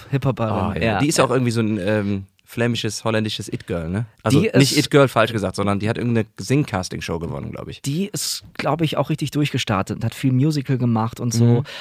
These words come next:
Speaker 1: Und ich sag mal, dieses, ähm, Fernsehen, Studio einhundert in Belgien ist ja richtig groß. Die machen ja große Produktion, große Musical-Produktion.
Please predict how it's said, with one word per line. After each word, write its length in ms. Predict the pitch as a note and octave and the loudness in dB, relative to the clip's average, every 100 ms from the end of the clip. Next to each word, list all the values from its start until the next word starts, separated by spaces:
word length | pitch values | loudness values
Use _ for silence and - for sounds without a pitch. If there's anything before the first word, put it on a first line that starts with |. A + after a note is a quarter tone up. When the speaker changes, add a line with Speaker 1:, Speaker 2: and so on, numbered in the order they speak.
| - | -6
Speaker 1:
Und 260 | - C3+ - | 2 2 2
ich 100 | B2+ | -2
sag 80 | D#3 | 0
mal, 80 | D#3 | 2
dieses, 360 | B2+ A#2+ - - | 0 -2 -6 -4
ähm, 360 | G#2+ G#2+ G#2+ G2+ | -2 -2 -2 -4
Fernsehen, 720 | - A2+ C#3+ C#3+ C#3 C#3 C#3 | -2 -2 0 0 0 -2 -4
Studio 340 | - C#3 B2+ A#2 | -4 -2 0 0
einhundert 680 | A2 G#2+ C3 D#3+ D#3+ D3+ | 0 2 2 2 0 -2
in 160 | - B2 | -2 0
Belgien 360 | A2 B2+ C3+ | 0 0 -2
ist 100 | - | -4
ja 80 | - | -4
richtig 320 | A2+ C3+ D3 | -4 -4 -6
groß. 500 | - A2+ D3 G#3 - - | -6 -6 -6 -6 -12 -6
Die 120 | A#2 | -4
machen 220 | A#2 C3 | -2 -2
ja 140 | B2 A#2 | -2 -2
große 520 | A#2+ A#2+ D3+ F#3 C#3+ | -4 -2 -2 0 -4
Produktion, 640 | - C#3+ B2 - D3 E3 | -2 -2 -2 -4 -2 0
große 320 | C#3+ C3+ C3 | -2 -2 0
Musical-Produktion. 1160 | B2 B2 D#3+ D3+ D3 - C#3+ C3+ - C3+ C#3 C#3+ | 2 2 2 0 -4 -4 -6 -6 -4 -2 0 -4